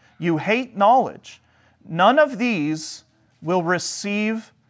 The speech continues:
this Spirit of God, right? And there, of course, is another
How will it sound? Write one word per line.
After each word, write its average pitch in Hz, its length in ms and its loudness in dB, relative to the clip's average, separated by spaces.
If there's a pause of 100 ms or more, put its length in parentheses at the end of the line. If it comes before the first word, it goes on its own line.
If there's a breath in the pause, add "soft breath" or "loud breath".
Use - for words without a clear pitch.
(440)
this 160 400 -8
Spirit - 1120 -6 (400)
of 139 180 -6
God, 160 480 2
right? 156 240 0
And 170 140 -4
there, 180 160 4
of 196 100 0
course, 190 380 -2
is 156 100 -6
another 165 520 -2